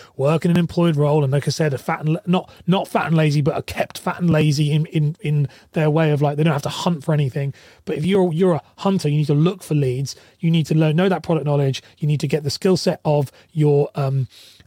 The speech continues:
o-, o-, of marketing. And then you need that skill set of sales and closing. And that's one that people don't look at and they don't like to sell. Now, I've always been somebody that, I've always worked in sales jobs. I've always been good at selling. I, funnily enough, have always said I don't like to sell. It's not actually true.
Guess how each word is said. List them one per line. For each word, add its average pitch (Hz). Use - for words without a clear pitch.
o-, 160
o-, 160
of 147
marketing. 151
And 170
then 208
you 233
need 214
that 180
skill 190
set -
of 143
sales 208
and 180
closing. 156
And 170
that's 214
one 180
that 170
people 170
don't 196
look 165
at 139
and 165
they 180
don't 190
like 175
to 175
sell. -
Now, 156
I've 208
always 185
been 165
somebody 156
that, 147
I've 170
always 220
worked 170
in 156
sales 156
jobs. 151
I've 170
always 165
been 151
good 190
at 143
selling. 139
I, 220
funnily 190
enough, 156
have 160
always 170
said 160
I 156
don't 160
like 135
to -
sell. 190
It's 160
not 254
actually 160
true. 147